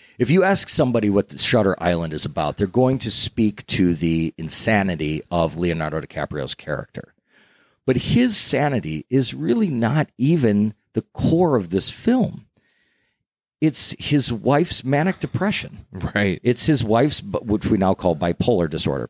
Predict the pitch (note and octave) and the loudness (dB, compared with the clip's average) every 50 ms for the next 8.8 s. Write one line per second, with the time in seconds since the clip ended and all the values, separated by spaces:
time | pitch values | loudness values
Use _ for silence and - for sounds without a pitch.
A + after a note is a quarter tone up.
0 | _ - G#2 G2+ G2+ - _ _ _ _ _ _ _ _ _ _ _ _ _ _ | _ 0 2 2 2 0 _ _ _ _ _ _ _ _ _ _ _ _ _ _
1 | _ _ _ - E3 G3 C4 E4 E4+ C#4 D3+ A2+ G#2 G2+ G2+ - - E3 C3+ E3+ | _ _ _ -2 0 2 4 4 4 2 0 -2 -2 -4 -6 -8 -8 -4 0 2
2 | A3+ C4+ B3 A3+ G3+ D#3+ C#3 A#2 - - A2+ G#2+ - G2 G2 - - - - D#3+ | 2 2 2 2 2 2 2 0 0 2 0 2 2 2 0 0 -2 -2 -2 -2
3 | D3+ - G3 E3+ - - A#2+ B2 - B2+ C3+ - C3+ B2+ G#2+ C#3 C3 B2 C3 C3 | 0 2 2 0 0 -2 -2 -2 -2 -2 -2 -2 -2 -2 0 2 2 4 4 4
4 | B2+ G#2+ E2+ F2 F#2+ F#2 F2 D#2 - _ _ _ _ _ _ _ _ _ - - | 4 2 2 4 4 4 2 0 -2 _ _ _ _ _ _ _ _ _ -4 -4
5 | G#2+ - - - G2+ F2+ - - E2 - - D2+ D2+ - - G2 E2 D#2 D#2 D2 | -4 -2 -2 -2 -2 0 0 0 0 0 0 -4 -4 -4 -2 -2 0 -2 -2 -4
6 | D2+ D2 C#2+ - D2 D2 - - D2+ D2 - D2+ C2+ - - - - F#2+ - - | -6 -6 -8 -6 -8 -8 -6 -6 -6 -4 -4 -6 -6 -8 -12 -14 -14 -10 -6 -6
7 | D#2+ - - B2 A#2+ G#2+ G#2+ G#2 - _ _ _ _ _ _ _ - - A2+ - | -4 -2 2 2 4 2 2 0 -2 _ _ _ _ _ _ _ -8 -8 -6 -4
8 | - G#3 A3+ A#3+ A#3 F3+ E3+ D#3 D3 C#3 C#3 C3 B2+ C3 - | -2 0 0 0 0 0 0 2 4 4 4 4 4 2 0